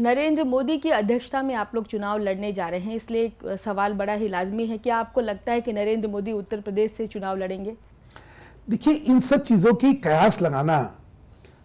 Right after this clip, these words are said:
Speaker 2: मुझे नहीं लगता ठीक है। हमारे यहाँ एक प्रशासनिक व्यवस्था बनी हुई है, एक इलेक्शन कमेटी होती है हमारी, एक पार्लियामेंट्री बोर्ड होता है हमारा।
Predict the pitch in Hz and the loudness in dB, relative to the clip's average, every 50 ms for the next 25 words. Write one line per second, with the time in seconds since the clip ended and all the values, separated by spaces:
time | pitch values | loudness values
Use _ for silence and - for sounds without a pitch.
0 | _ - 220 214 208 240 233 208 175 - - 185 - - 131 120 - - - - | _ -2 0 2 4 6 6 4 4 2 0 0 0 -2 -8 -10 -10 -14 -20 -20
1 | - - - - - - - _ - - - - - _ - - - - - - | -20 -20 -20 -20 -20 -20 -20 _ -20 -20 -20 -20 -20 _ -20 -20 -20 -20 -20 -20
2 | - - 165 165 170 196 214 262 285 285 185 175 170 - - - 170 - - 262 | -10 -6 -4 0 2 4 6 6 6 6 4 2 -4 -6 -6 -8 -6 -2 0 -2
3 | 254 - - 254 190 165 170 160 139 - - - 151 127 117 110 110 104 98 98 | 0 2 2 2 2 4 2 2 2 0 -2 -2 0 0 0 -2 -4 -6 -8 -10
4 | 98 101 98 - - - - - - - - - - - - - - - - - | -12 -14 -16 -18 -20 -20 -20 -20 -20 -20 -20 -20 -20 -20 -20 -20 -20 -20 -20 -20
5 | - - - 170 - - 156 151 147 - 190 175 185 147 156 156 131 135 135 120 | -20 -8 -4 -4 0 2 2 2 2 2 2 2 4 4 2 2 2 0 -2 -2
6 | 120 120 - 117 117 113 110 110 107 - - - - - - - - - - - | -2 -4 -8 -10 -10 -10 -12 -16 -18 -20 -20 -20 -20 -20 -20 -20 -20 -20 -20 -6
7 | - 170 226 220 - - 151 143 143 147 151 139 151 123 110 104 95 92 - - | 0 2 2 2 2 2 2 2 4 2 2 0 -2 -4 -4 -6 -8 -8 -14 -16
8 | - - - - - | -18 -18 -18 -20 -20